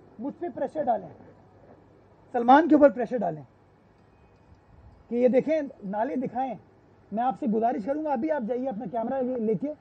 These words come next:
Clifton pumping station के ऊपर, पीआईडीसी के पीछे है, आपको उसकी एक rod नजर आएगी। जब rod पानी से बाहर निकलती है, सिर्फ आपको थैली नजर आती है उसके अंदर। किसी नाले में जाइए आप,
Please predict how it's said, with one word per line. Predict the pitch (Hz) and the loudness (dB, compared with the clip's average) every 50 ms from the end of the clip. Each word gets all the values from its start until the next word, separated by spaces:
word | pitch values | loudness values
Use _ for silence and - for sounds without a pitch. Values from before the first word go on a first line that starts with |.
| _ _ _ - - - | _ _ _ -20 -12 -2
Clifton | - 254 247 240 - 302 254 | 2 2 2 2 0 -4 -4
pumping | - 262 233 202 220 262 214 | -2 -4 -4 -2 -4 -4 -6
station | - - 214 147 - 233 214 | -4 -6 -8 -6 -4 -4 -4
के | 190 | -4
ऊपर, | 185 135 156 143 - - - - | -4 -6 -10 -14 -16 -20 -16 -10
पीआईडीसी | 226 226 233 233 208 233 - - 220 | -8 -6 -2 0 0 0 0 -2 -4
के | 254 | -4
पीछे | 208 165 214 - - 208 | -4 -4 -6 -8 -8 -10
है, | 180 143 - - - - - - - - - - - - - - - - - - - - - - - - | -10 -12 -14 -20 -20 -20 -20 -20 -20 -20 -20 -20 -20 -20 -20 -20 -20 -20 -20 -20 -20 -20 -20 -20 -16 -10
आपको | 180 190 226 170 - - | -6 -6 -6 -4 -4 -6
उसकी | 269 - - 262 277 | -6 -4 -2 -2 0
एक | 262 233 202 | 0 0 -2
rod | 208 208 220 262 247 | 0 2 2 4 4
नजर | 254 262 233 254 247 | 2 2 0 0 0
आएगी। | 247 254 269 262 | 0 0 0 0
जब | 262 240 220 | 0 0 2
rod | 214 220 254 202 | 2 0 0 0
पानी | - - 226 233 269 233 | -4 -6 -6 -6 -6 -6
से | - 285 | -4 -2
बाहर | 214 202 208 247 | 0 0 2 2
निकलती | 262 262 220 254 247 202 277 | 2 2 2 2 0 0 -2
है, | 269 - | -4 -4
सिर्फ | - 254 254 | -4 -4 -2
आपको | 247 190 269 233 | -4 -4 -4 -6
थैली | - 214 220 226 | -6 -6 -8 -8
नजर | 247 226 202 202 | -8 -8 -8 -8
आती | 190 170 143 170 | -8 -8 -10 -12
है | 185 | -14
उसके | 170 - - 180 | -14 -14 -16 -18
अंदर। | 156 147 - - - - - - - - - - | -18 -18 -20 -20 -20 -20 -20 -20 -20 -18 -10 -8
किसी | 254 - 302 302 | -6 -4 -2 -2
नाले | 269 247 240 269 302 330 | 0 0 0 -2 -2 -2
में | 320 294 233 | -4 -4 -4
जाइए | 254 247 254 269 269 | -4 -4 -4 -2 -2
आप, | 254 269 311 | -2 -2 -4